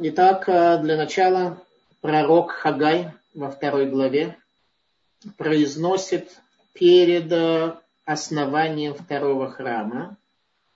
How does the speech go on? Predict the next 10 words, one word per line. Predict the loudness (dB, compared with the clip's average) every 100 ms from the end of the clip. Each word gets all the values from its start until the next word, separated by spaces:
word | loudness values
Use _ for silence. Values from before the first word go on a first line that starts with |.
| _ _ -14
слова, | -10 -2 2 2 4 2
которые | 0 -2 0 2 0
вошли | -2 -4 -4
в | -4
историю, | -6 -6 -6 -4 -4
о | -4
том, | -6 -8
что | -8 -8
ещё | -6 -6 -6 -6 0 2 2
раз | 0 0 2 2 -2 -10 -16